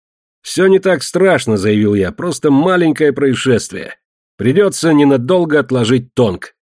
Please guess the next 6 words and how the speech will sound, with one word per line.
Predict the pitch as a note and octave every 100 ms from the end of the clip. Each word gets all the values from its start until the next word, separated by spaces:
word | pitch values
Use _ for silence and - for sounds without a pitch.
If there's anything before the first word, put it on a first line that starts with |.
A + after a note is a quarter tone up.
| _ _
Все | - - F3+
должны | E3 D#3 D3 D#3+
быть | D3 -
в | - _
полной | D#3+ D3 C3+ B2
готовности». | A#2+ B2 G#2+ F2+ - - -